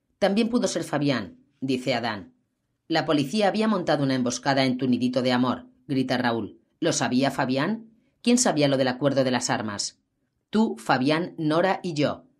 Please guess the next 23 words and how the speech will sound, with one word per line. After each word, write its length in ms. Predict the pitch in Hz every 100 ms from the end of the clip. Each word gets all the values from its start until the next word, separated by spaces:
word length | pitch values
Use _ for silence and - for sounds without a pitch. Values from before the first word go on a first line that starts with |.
| _ _
Bien, 380 | 165 160 117 -
no 240 | 147 147 151
fui 200 | - 165
yo. 300 | 143 101 - _ -
No 180 | 220 220
creo 200 | 139 131
que 60 | 127
fueras 320 | 143 123 -
tú. 280 | 127 - - _
Fabián 420 | - 175 196 220 220
está 200 | 196 226
en 60 |
una 180 | 220 208
cárcel 320 | 214 208 202
norteamericana, 840 | 185 160 160 151 143 147 123 104 - _ _
así 300 | 160 151 156
que, 400 | 139 131 123 - _ _ _ _ _
"Ni 200 | 175 180
siquiera 360 | 160 175 202 220
sabemos 420 | 220 190 180 135
dónde 200 | 135 131
está 220 | 127 143
ella", 360 | 123 113 107 95